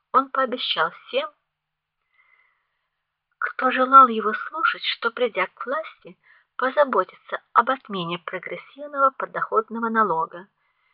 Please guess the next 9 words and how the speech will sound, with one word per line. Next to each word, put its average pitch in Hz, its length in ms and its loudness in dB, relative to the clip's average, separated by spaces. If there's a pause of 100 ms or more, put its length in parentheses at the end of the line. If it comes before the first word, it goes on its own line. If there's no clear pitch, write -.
(140)
что - 240 -8
инструкции - 880 -8
о 196 120 0
налогах 185 500 2
будут 240 360 0
изменены 247 600 -8
в - 200 -12
пользу 269 460 -4
предпринимателей. 202 1040 -10